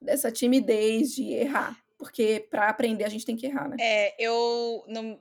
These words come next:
Speaker 2: em um dos meus empregos aqui, é, que eu precisava atender telefone, eu fugia de todas as formas, mas quando eu precisava atender, é,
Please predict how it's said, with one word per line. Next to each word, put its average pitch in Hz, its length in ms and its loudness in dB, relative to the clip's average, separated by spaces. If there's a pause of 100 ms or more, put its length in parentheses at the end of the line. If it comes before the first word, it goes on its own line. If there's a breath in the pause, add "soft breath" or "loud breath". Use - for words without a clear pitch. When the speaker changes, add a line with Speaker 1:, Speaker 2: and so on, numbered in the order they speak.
(160)
Speaker 2:
em 220 200 -10
um 233 80 -10
dos 254 160 -10
meus 226 200 -6
empregos 202 500 -4
aqui, 220 540 -8 (100)
é, 180 500 -2
que 202 120 -8
eu 190 180 -8
precisava 190 440 -6
atender 196 240 -12
telefone, 196 460 -10
eu 214 240 -4 (180)
fugia 226 440 -4
de 247 100 -12
todas 233 240 -8
as 269 140 -10
formas, 220 400 -6
mas 214 180 -10
quando 214 200 -10
eu 247 40 -6
precisava 208 380 -6
atender, 202 480 -4 (500 loud breath)
é, 202 320 2